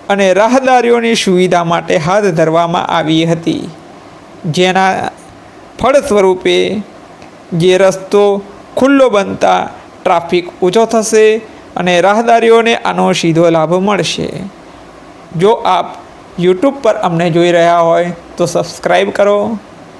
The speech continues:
Facebook અને Instagram પર અમને જોઈ રહ્યા હોય તો ફોલો કરો અને બેલ આઇકન જરૂરથી દબાવો, જેથી આવનારી તમામ અપડેટની જ માહિતી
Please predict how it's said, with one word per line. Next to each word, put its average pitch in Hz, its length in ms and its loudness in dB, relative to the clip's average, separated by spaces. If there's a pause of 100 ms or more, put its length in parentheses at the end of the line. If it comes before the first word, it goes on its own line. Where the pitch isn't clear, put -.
(960)
Facebook 339 500 0 (280)
અને 190 220 -4
Instagram 190 640 0
પર 175 140 0
અમને 156 240 -2
જોઈ 160 200 0
રહ્યા 165 260 2
હોય 160 300 0 (640)
તો 214 120 2
ફોલો 185 420 0
કરો - 400 -4 (680)
અને 247 400 -2 (100)
બેલ 175 320 2 (100)
આઇકન 165 520 -2
જરૂરથી 214 440 2
દબાવો, 196 600 0 (280)
જેથી 220 640 -2 (100)
આવનારી 175 560 0
તમામ 180 400 -2 (160)
અપડેટની 208 680 0
જ 190 60 -2
માહિતી 175 680 -2